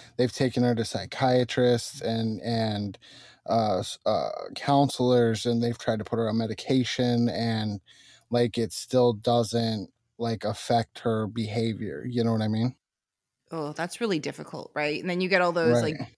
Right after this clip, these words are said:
Speaker 2: buzzword diagnosis, like,
Speaker 1: Right.
Speaker 2: you know, like, "Oh, does she, is she A D H D? Does she have oppositional defiance disorder?"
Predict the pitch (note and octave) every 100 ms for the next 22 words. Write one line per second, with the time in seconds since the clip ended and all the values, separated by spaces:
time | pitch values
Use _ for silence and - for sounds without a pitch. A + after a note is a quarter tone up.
0 | - E3 D#3+ D#3 D#3+ D#3 D3 C#3+ D3+ C#3+
1 | C3+ D3 D#3 D3+ C#3 D3 - - - D3
2 | - - - A2+ A#2+ A2 - F#3+ F3 E3
3 | D3+ D3 D3 D3 D#3 G#3 G3 E3+ E3 -
4 | F3+ F3 F3+ G3+ F3 F3 E3 D#3+ - D3
5 | C#3+ D#3+ D#3+ F3 E3 D3+ C#3+ - F3+ E3
6 | E3 - E3 D3+ D#3+ D#3+ D3+ D#3 - D3
7 | C#3+ C#3 C3+ C3+